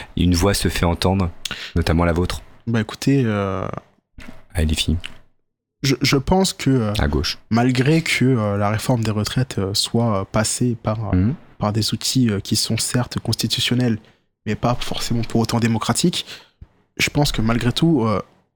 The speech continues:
Speaker 2: les Français ont su montrer une belle démonstration de force. Voilà. Euh,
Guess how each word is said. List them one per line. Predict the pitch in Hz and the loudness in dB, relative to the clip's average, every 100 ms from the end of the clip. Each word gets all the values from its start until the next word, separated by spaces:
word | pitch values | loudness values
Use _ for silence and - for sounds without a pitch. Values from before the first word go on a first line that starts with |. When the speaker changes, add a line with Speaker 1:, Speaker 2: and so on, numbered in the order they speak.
| _ _ _ - | _ _ _ -2
Speaker 2:
les | 113 151 | 0 2
Français | - 131 160 | 2 2 2
ont | 131 | 2
su | - 120 | 2 0
montrer | 107 - 127 | -2 0 0
une | 110 | 0
belle | 127 120 | 0 2
démonstration | 113 110 110 - | 0 0 -2 -2
de | 101 | -4
force. | - - - _ _ _ _ - | -4 -6 -6 _ _ _ _ -10
Voilà. | - - - - - - - | -8 -8 -8 -10 -12 -8 -4
Euh, | 101 | -2